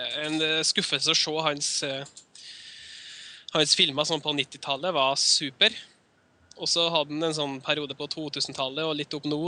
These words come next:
som har vært litt sånn, eh. Men det, nå synes jeg det er topp å se at han er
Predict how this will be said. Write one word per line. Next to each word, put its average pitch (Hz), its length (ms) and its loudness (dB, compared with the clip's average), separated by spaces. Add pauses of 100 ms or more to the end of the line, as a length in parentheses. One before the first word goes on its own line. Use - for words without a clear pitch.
som 165 180 2
har 147 80 4
vært 151 160 2
litt 147 80 4
sånn, 135 160 4 (160)
eh. 139 220 4 (1400)
Men 170 160 8
det, 170 80 10 (100)
nå 170 160 2
synes 170 160 4
jeg 165 80 4
det 143 140 4
er - 80 -4
topp - 260 -2
å 180 80 4
se 165 140 2
at 156 100 -2
han 143 160 4
er 131 240 6